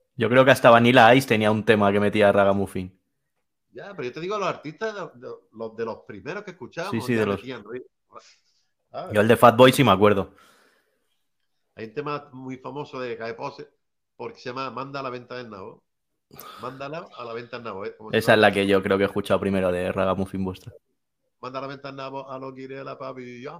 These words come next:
Speaker 2: manda a la venta del nabo, sácate de silla, que te va, pero solo quería lo que tú tenías. Más de uno vaya para, a la venta, más de uno". Eso es puro raga, ¿eh? Y es por eso lo, lo, lo hacíamos porque lo escuchamos en Heavy D, en Killers One, en,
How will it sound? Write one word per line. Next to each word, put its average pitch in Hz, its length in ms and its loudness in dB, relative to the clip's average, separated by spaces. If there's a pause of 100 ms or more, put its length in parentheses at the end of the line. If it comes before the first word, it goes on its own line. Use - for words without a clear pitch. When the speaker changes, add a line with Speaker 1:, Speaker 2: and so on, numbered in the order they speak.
Speaker 2:
manda 123 200 -14
a - 20 -14
la 131 60 -12
venta 135 220 -16
del 135 80 -20
nabo, 131 220 -16
sácate 131 580 -16
de 135 280 -16
silla, 120 420 -18
que 185 60 -16
te 175 80 -16
va, 127 300 -16
pero 170 260 -20
solo 131 300 -16
quería 127 260 -20
lo 131 140 -20
que 131 100 -20
tú 135 160 -20
tenías. 95 500 -20 (380)
Más 131 260 -20
de 151 180 -16
uno 131 200 -16
vaya 127 400 -18 (160)
para, 131 340 -16
a 143 120 -18
la 165 60 -14
venta, 170 440 -18
más 139 240 -20
de 156 140 -20
uno". 135 140 -20 (200)
Eso - 160 -20
es - 80 -16
puro - 240 -10
raga, 139 460 -12
¿eh? 110 60 -20 (420)
Y 120 160 -10
es 135 60 -10
por 135 180 -10
eso 127 120 -12
lo, 180 160 -10
lo, 139 140 -10
lo 120 220 -10
hacíamos 160 320 -12
porque 196 160 -12
lo 170 80 -10
escuchamos 139 400 -12
en 123 60 -12
Heavy 127 140 -12
D, 214 300 -16
en 113 140 -20
Killers 139 280 -14
One, 185 600 -14
en, 131 140 -20